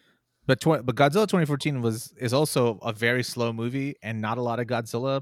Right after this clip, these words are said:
but the scaling of Godzilla is very well done. Gareth Edwards, the director of that movie, who went on to do Rogue One, he has a very good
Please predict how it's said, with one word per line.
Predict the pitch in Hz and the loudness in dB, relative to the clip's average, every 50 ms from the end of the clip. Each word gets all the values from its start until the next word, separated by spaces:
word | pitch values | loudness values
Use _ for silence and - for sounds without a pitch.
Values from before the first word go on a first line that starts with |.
| - - | -4 -6
but | 123 - | -8 -6
the | - 113 | -6 -6
scaling | - - - - 123 127 127 131 127 120 | -8 -4 0 0 2 2 2 2 2 0
of | 117 107 107 | -2 -2 0
Godzilla | 120 113 110 110 - 113 110 113 110 107 - | -2 -2 -2 -2 -4 -2 -2 -2 -2 -4 -4
is | 107 110 107 - | -6 -8 -8 -6
very | - 110 113 113 110 | -4 -2 -2 -2 0
well | 107 107 104 104 | -2 -2 -2 -4
done. | 101 117 107 101 104 101 101 101 104 101 _ _ _ _ _ _ _ _ _ - | -4 -4 -4 -2 -4 -4 -6 -8 -10 -12 _ _ _ _ _ _ _ _ _ 0
Gareth | 131 123 123 123 117 - | 2 2 2 2 0 -2
Edwards, | - 120 117 113 120 117 110 | -2 0 2 2 2 2 0
the | 113 | -4
director | 101 101 107 107 110 - - 123 110 | -4 -2 0 0 0 0 0 -2 0
of | 104 | 0
that | 110 110 113 98 | 0 0 0 0
movie, | 117 120 117 110 120 117 120 117 | -2 -4 -2 -2 -2 -2 -2 -2
who | 110 - 117 110 110 113 110 107 107 104 | -4 -4 -4 -2 -2 -2 -2 -2 -2 -4
went | 110 110 | -4 -2
on | 110 110 107 | -2 -4 -4
to | - 117 | -6 -8
do | 104 110 110 110 107 107 | -6 -4 -2 -2 -2 -2
Rogue | 101 104 104 107 104 104 | -2 0 0 0 0 -2
One, | 107 104 107 110 120 139 151 - _ _ _ - | -2 -2 -2 -2 -4 -6 -8 -10 _ _ _ -8
he | 120 113 104 | -8 -6 -4
has | - 117 117 117 107 113 | -2 0 0 0 0 -2
a | 107 | -4
very | 110 113 104 120 117 120 127 127 131 127 117 | -6 -6 0 2 4 6 6 6 4 2 0
good | 110 - 123 123 120 | 0 0 0 2 2